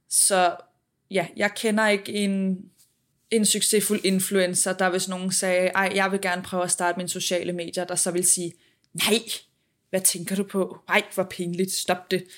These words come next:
Jeg kender ikke en iværksætter, der vil sige, "Ej, puha, det, det skal du nok lige parkere det der," hvis nogen kom til dem med deres drømme.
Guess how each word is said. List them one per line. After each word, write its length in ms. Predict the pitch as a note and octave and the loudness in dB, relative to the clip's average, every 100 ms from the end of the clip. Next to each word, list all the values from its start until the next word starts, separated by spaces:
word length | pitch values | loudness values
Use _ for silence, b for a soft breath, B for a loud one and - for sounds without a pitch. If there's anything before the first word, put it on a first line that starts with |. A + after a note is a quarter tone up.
| B B B B _ | B B B B _
Jeg 120 | G#3 G3 | -6 -2
kender 340 | G#3+ G#3 G3+ | 0 4 4
ikke 360 | G3 F#3+ - - | 4 2 -4 -6
en 580 | G3+ G3 F#3+ F#3 F#3 - - | -2 0 0 -2 -4 -6 0
iværksætter, 800 | G3+ F#3 F3 F3 - F#3 F3+ F3+ | 2 4 2 2 0 2 2 2
der 260 | F3+ F3+ | 0 0
vil 160 | F3 F3 | 0 -2
sige, 560 | F3 - F3+ F3+ F3+ - b b b b _ - | -2 -2 -4 -4 -4 -6 b b b b _ 0
"Ej, 200 | F3+ - - - | 0 0 -8 -10
puha, 600 | G#3+ A#3+ B3 A3+ F#3 F3+ F3 - | -2 0 2 -2 0 0 -2 -4
det, 160 | G#3 G3 - - - | -4 -4 -6 -10 -8
det 180 | G#3+ G#3+ | -4 -2
skal 220 | G3+ G3+ | -2 -2
du 80 | F3+ | -2
nok 220 | F3+ F3 | -2 -2
lige 120 | F#3 F3+ | 0 0
parkere 480 | F3+ - F#3 F#3 | -2 -4 -4 -2
det 160 | F3 E3+ | -2 0
der," 280 | E3+ D#3+ B B B B B B | 0 -2 B B B B B B
hvis 220 | F#3+ F#3+ | 0 2
nogen 240 | F#3 F#3 | 2 0
kom 240 | F#3 F#3+ F3+ | 0 0 2
til 200 | - F3+ | 0 0
dem 200 | F3 E3+ - | -6 -8 -14
med 220 | - F#3 | -4 -2
deres 300 | F3+ E3+ E3+ | 0 0 0
drømme. 560 | - E3+ F3 E3 F3 F3+ | -4 -2 0 -2 -6 -10